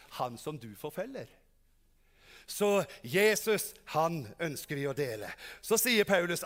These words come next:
"Alt dere gjør, gjør det av hjertet som for Herren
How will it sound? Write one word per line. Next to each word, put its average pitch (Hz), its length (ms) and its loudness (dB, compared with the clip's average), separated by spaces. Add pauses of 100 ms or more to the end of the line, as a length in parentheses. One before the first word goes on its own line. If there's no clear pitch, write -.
"Alt 240 420 8
dere 190 240 6
gjør, 147 300 -4 (340)
gjør 180 380 4
det 185 60 2 (100)
av 156 180 4
hjertet - 800 2 (160)
som 233 420 4
for 208 180 6
Herren 160 440 4